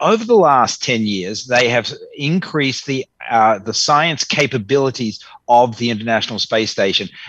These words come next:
And now it's pretty well in steady state. They've got sort of, like, four science labs up there that are being run around the clock. And with the increased crew complement, it just means the productivity of the system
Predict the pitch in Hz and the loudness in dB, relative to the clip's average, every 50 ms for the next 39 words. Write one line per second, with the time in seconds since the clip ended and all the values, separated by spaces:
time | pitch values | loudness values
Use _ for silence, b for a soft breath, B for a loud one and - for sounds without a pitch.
0 | B - 123 120 113 113 139 160 190 208 190 180 170 - - 147 135 - - - | B -4 -2 -2 0 0 0 -2 -2 0 -2 -2 -4 -6 -6 -8 -8 -6 -8 -12
1 | - - _ - - - 277 294 294 285 240 190 160 147 143 143 139 131 131 117 | -12 -14 _ -20 -12 -8 -6 -4 -4 -4 -4 -2 -2 -2 -2 -2 -2 -4 -4 -6
2 | - - 151 139 131 139 120 - - 127 107 98 87 113 104 101 127 117 - _ | -6 -4 -4 -4 -2 -4 -6 -4 -4 -4 -4 -4 -4 -8 -10 -6 -6 -8 -8 _
3 | _ - - 147 123 110 110 107 101 - - - - 190 196 208 208 208 180 151 | _ -6 -4 -4 -2 0 0 -2 -2 -2 -6 -8 2 4 6 6 6 4 2 -2
4 | - - - 160 156 156 151 143 127 - - 120 120 120 127 131 117 - - - | -4 -4 -2 -2 -2 0 -2 -2 -4 -6 -4 -2 0 0 0 0 -2 -6 -14 -12
5 | - - 110 104 - - 120 113 110 113 110 B B B B - 131 123 123 117 | -6 -4 -4 -4 -6 -6 -4 -4 -4 -4 -6 B B B B -6 -4 -2 0 2
6 | 120 123 113 107 131 135 131 131 127 127 120 120 113 120 120 120 117 120 110 117 | 0 0 0 -2 -4 -4 -4 -4 -6 -8 -8 -8 -4 -2 0 0 -2 -2 -4 -4
7 | 113 107 107 120 131 143 151 160 156 131 131 131 - - 196 185 104 90 - - | -6 -4 -2 -2 0 0 0 0 -2 -2 -4 -8 -12 -8 -6 -4 -4 -4 -6 -10
8 | B B B B 127 131 131 123 - - 131 127 - 151 160 180 180 160 - - | B B B B -2 -2 -2 -2 -2 -2 -4 -4 -2 -2 -2 -2 -2 -2 -4 -6
9 | 165 139 - - - - - _ - - - - 170 170 156 139 117 113 _ - | -6 -4 -4 -6 -10 -12 -16 _ -20 -20 -12 -4 -2 0 0 0 -2 -6 _ -14
10 | - - 214 262 233 - 170 123 117 110 - B B B B B - 147 135 - | -4 -2 -2 -2 -2 -4 -4 -4 -4 -4 -6 B B B B B -10 -8 -4 -2
11 | - 160 147 - - 160 156 147 139 123 - - 127 - - 156 147 131 117 123 | 0 0 0 -2 -2 -4 -4 -4 -4 -4 -6 -8 -8 -8 -2 0 0 2 2 0
12 | 104 - _ - - - 254 277 233 226 - - 127 113 107 92 107 98 - - | -2 -2 _ -8 -4 -2 -2 -2 -4 -4 -4 -2 -2 -2 -2 -4 -6 -8 -6 -4
13 | 123 - - - 127 113 | -4 -4 -4 -4 -4 -6